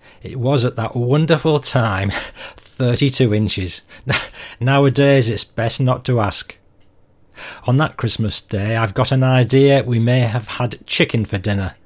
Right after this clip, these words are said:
I certainly don't recall any Christmas pudding. Now that's a Christmas that I've never forgotten. Now for nineteen forty-five. Again, a mite different, you might say.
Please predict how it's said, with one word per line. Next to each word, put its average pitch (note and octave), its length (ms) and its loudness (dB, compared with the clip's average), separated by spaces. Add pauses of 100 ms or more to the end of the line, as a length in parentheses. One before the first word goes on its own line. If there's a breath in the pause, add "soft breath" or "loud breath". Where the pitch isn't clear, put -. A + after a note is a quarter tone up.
(360 loud breath)
I G#2 100 -2
certainly C#3 500 2
don't B2+ 240 2
recall B2 380 2
any A#2 160 2
Christmas - 460 -4
pudding. F#2+ 480 -2 (840 loud breath)
Now G2+ 160 -2
that's - 460 -4
a - 80 -8
Christmas C#3+ 640 -2
that G2+ 220 -8
I've G2 220 -4
never B2 380 0
forgotten. G2+ 600 -4 (2500 loud breath)
Now D3 460 0
for - 140 -2
nineteen B2+ 500 6
forty-five. G#2 960 -2 (400)
Again, D3 480 2
a B2 140 -2
mite C3 520 0
different, A2 380 0
you A2 100 -2
might G#2 240 -2
say. G2 420 -4